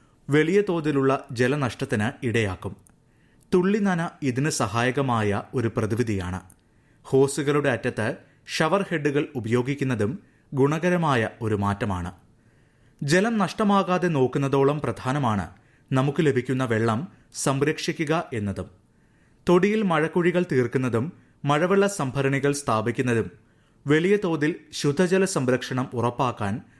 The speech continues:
സഹായിക്കുന്ന കാര്യങ്ങളാണ്. മഴക്കാലത്ത് പറമ്പിൽ പെയ്യുന്ന വെള്ളം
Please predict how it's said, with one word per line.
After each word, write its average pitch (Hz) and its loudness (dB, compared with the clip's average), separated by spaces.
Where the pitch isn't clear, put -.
സഹായിക്കുന്ന 147 -2
കാര്യങ്ങളാണ്. 101 -2
മഴക്കാലത്ത് 208 2
പറമ്പിൽ 151 2
പെയ്യുന്ന 160 0
വെള്ളം 113 0